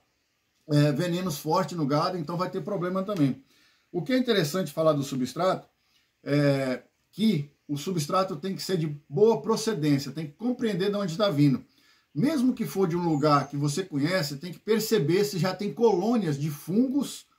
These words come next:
ou de bactérias nesse substrato. Tem muita gente errando por esse motivo. Pessoal, é, logo no começo eu falei que eu ia falar das suculentas. É interessante quando a gente fala de substrato, de,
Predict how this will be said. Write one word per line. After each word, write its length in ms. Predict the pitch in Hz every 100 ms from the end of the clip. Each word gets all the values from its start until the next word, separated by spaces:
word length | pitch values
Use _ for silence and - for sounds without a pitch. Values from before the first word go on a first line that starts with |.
| -
ou 180 | 190 208
de 100 | 196
bactérias 600 | 190 190 - 160 190 160
nesse 200 | 180 147
substrato. 640 | - 185 170 147 139 139 _ _ _ - - -
Tem 140 | 247
muita 380 | 214 285 - 165
gente 260 | 156 143
errando 360 | 147 131 151 131
por 200 | - 156
esse 180 | 151 147
motivo. 480 | 143 139 123 101 95 _ _ _ _ _ _ _
Pessoal, 580 | 170 147 196 165 123 -
é, 460 | 147 156 160 156 143 - _ _
logo 280 | 160 226 254
no 100 | 233
começo 380 | 156 156 202 202
eu 40 |
falei 220 | 151 170 180
que 60 |
eu 40 | 190
ia 60 |
falar 220 | 147 170
das 120 | 175 151
suculentas. 640 | 208 208 160 143 120 - _ _ _ _ _ _
É 120 | 220
interessante 520 | 254 233 202 - 185
quando 140 | 147 160
a 40 |
gente 120 | 160
fala 200 | - 156
de 60 | 143
substrato, 640 | 143 143 143 151 147 143 - _
de, 800 | - 113 135 135 127 120 113 104